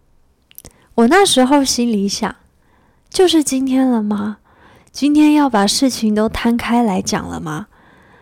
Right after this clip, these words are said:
这时候对话又停了下来，我就开口，“所以现在是怎样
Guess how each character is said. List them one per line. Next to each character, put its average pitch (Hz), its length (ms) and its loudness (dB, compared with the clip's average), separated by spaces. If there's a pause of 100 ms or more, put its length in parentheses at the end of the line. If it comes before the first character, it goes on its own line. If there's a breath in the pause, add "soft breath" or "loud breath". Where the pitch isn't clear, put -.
(260 soft breath)
这 330 160 2
时 254 180 0
候 269 200 0
对 269 220 0
话 247 220 -2
又 240 160 0
停 180 300 -8
了 190 100 -2
下 190 280 -4
来， 175 340 -10 (580 soft breath)
我 214 80 -2
就 220 160 0
开 202 300 -4
口 - 340 -10 (920 soft breath)
，“所 247 440 2
以 208 540 -2
现 269 440 0
在 226 520 2
是 226 420 2
怎 185 300 -10
样 202 260 -6